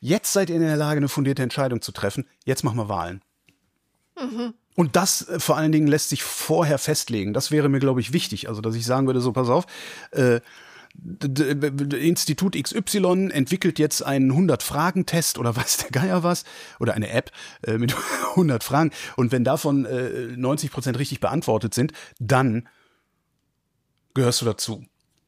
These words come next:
Speaker 1: Das, so, so würde ich das, glaube ich, machen. Also ich würde mich
Speaker 2: Mhm.
Speaker 1: demokratisch abwählen lassen, aber erst dann, wenn gesichert wäre,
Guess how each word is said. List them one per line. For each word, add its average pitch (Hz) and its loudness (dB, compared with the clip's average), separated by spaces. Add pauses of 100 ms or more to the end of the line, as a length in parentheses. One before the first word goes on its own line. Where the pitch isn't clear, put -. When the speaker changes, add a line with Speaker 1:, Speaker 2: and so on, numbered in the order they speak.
(1300)
Speaker 1:
Das, - 0
so, 202 4
so 156 2
würde 110 -2
ich - -10
das, - -8
glaube 117 -6
ich, 113 -12
machen. 117 -4
Also 131 2
ich 123 0
würde 220 4
mich 220 2
Speaker 2:
Mhm. 220 0
Speaker 1:
demokratisch 160 0
abwählen 123 -2
lassen, 131 -2
aber 135 2
erst 123 -2
dann, 180 2 (340)
wenn 147 2 (920)
gesichert 120 2
wäre, 123 2